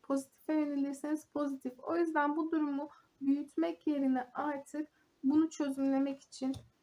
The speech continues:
e, elinizden geleni yapın. Ve son dans, e, son kartımız da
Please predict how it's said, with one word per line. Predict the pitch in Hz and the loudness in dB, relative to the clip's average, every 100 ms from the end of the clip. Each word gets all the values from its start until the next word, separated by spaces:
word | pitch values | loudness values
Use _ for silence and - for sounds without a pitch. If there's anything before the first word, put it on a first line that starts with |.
| _ 285 | _ -4
e, | |
elinizden | 247 247 - 269 262 262 - 262 254 | -2 -2 2 6 6 4 0 0 0
geleni | 247 247 254 | -2 -4 -4
yapın. | 240 220 - - _ _ _ _ | -4 -8 -12 -20 _ _ _ _
Ve | 302 330 | 0 0
son | 330 - - 359 427 370 | 0 -4 0 2 4 6
dans, | 349 381 381 - _ _ - | 6 6 2 -8 _ _ 0
e, | 269 277 | 2 2
son | 277 - 339 392 | 0 -2 2 2
kartımız | - 339 320 339 - 330 349 302 | 0 -2 -2 -2 -2 0 0 0
da | 262 262 | -4 -4